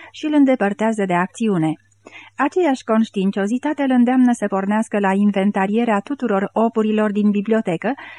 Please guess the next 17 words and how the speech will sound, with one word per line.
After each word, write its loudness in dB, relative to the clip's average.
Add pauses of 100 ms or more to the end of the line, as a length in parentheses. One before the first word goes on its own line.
(120)
ceea 0
ce 2
nu 6
știm 0
de-a 4
izbutit -2
să -2
facă, -4 (320)
dar 2 (120)
care 2
l-a 4
împiedicat 2
fără 0
îndoială 0
să-și -4
pregătească -2
lucrarea. -2